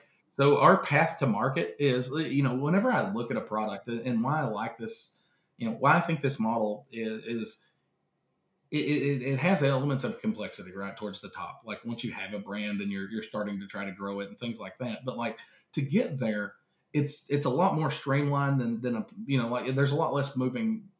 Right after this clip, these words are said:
parts than a, a private label business. Like,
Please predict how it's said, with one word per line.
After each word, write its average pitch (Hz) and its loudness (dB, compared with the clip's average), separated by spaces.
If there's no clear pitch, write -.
parts 123 0
than 113 -2
a, 107 -4
a 117 -8
private 107 -4
label 131 0
business. - -18
Like, 107 -2